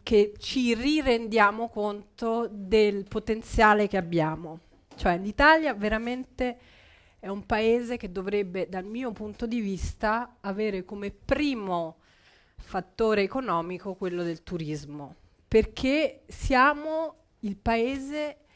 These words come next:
con un patrimonio storico, architettonico, culturale immenso,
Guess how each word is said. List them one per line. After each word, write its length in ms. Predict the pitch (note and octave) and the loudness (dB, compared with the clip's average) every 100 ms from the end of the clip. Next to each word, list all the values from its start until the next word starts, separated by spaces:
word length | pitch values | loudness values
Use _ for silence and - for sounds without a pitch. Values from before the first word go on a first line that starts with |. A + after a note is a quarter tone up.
| - _ _ _ _ | -20 _ _ _ _
con 440 | - A3+ G#3+ G#3 - - - | -4 -2 -2 -4 -16 -20 -14
un 180 | G#3+ | -8
patrimonio 760 | - A3 A3 A#3+ B3 A3 F#3 F#3 | 0 0 0 -2 0 0 -2 -8
storico, 840 | F3 - - A#3 G#3+ F#3+ F3 - | -10 -14 0 4 4 2 -2 -6
architettonico, 1400 | E3+ - - G3 F#3 - G#3+ G#3 G#3 F#3+ F3+ E3+ - F3+ | -8 -8 -6 -4 -6 -6 0 2 2 0 -6 -10 -12 -16
culturale 1120 | - G3 G3 - A3+ F#3 F3+ G3 G3+ G3+ - _ _ _ _ _ _ - | -10 -10 -10 -10 0 2 2 0 -6 -8 -12 _ _ _ _ _ _ -10
immenso, 840 | A3 G3 E3+ D3+ D#3+ - - D#3 | -8 -6 -6 -8 -12 -14 -12 -14